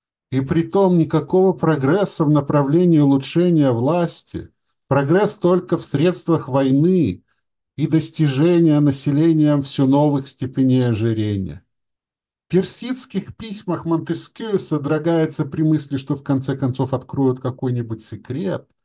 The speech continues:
при помощи которого станет ещё легче уничтожать людей и истреблять целые народы.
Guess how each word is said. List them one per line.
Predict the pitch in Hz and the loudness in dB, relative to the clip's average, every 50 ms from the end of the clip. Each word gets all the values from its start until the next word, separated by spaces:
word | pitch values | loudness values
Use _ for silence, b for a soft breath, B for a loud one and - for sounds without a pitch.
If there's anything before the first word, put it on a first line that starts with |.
| _ _ _ _ _ | _ _ _ _ _
при | - 113 110 | -6 -6 -4
помощи | 107 - 127 113 110 104 - - 110 | -2 0 0 0 0 -2 -4 -6 -10
которого | - - - 92 - - 170 175 170 156 143 123 113 | -8 -6 -6 -6 -6 -2 -2 0 0 0 0 -2 -2
станет | - - - - 135 131 135 127 127 - | -4 -6 -6 -2 0 0 0 0 -2 -4
ещё | 123 - - - 131 | -8 -10 -6 -6 -4
легче | 123 113 101 98 117 147 156 - - - - - - - - _ _ _ _ _ _ _ _ - | -2 -2 0 0 2 0 0 -2 -4 -14 -18 -16 -16 -16 -16 _ _ _ _ _ _ _ _ -4
уничтожать | 113 107 92 - - - - 101 98 107 107 101 104 - | -2 -2 -2 -4 -8 -6 -4 -2 -2 -2 -2 -4 -4 -6
людей | 101 92 82 85 101 117 120 123 123 117 - _ _ _ _ _ _ - | -6 -6 -6 -4 -4 -2 -2 -4 -4 -8 -12 _ _ _ _ _ _ -8
и | 117 120 | -4 -4
истреблять | 117 - - - 131 135 139 123 120 120 120 120 113 - - - | -4 -4 -4 -2 0 0 0 2 2 2 2 2 0 -2 -6 -8
целые | - 123 113 110 110 104 101 101 | -2 0 0 2 0 0 0 -2
народы. | 98 98 101 98 98 98 98 98 92 - - 98 101 | -2 -2 -2 -2 -2 -2 -2 -2 -4 -6 -8 -16 -18